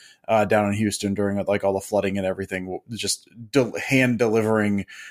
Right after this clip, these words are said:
food and water and everything, and raising as much money as he did down in Houston. So it's hard, hard to think about him. And that, like, with, you know, on-field exploits aside,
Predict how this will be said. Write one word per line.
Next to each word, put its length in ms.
food 540
and 220
water 420
and 100
everything, 380
and 160
raising 380
as 120
much 300
money 160
as 80
he 100
did 200
down 180
in 60
Houston. 340
So 300
it's 80
hard, 240
hard 220
to 60
think 200
about 260
him. 240
And 80
that, 220
like, 200
with, 160
you 120
know, 360
on-field 540
exploits 400
aside, 480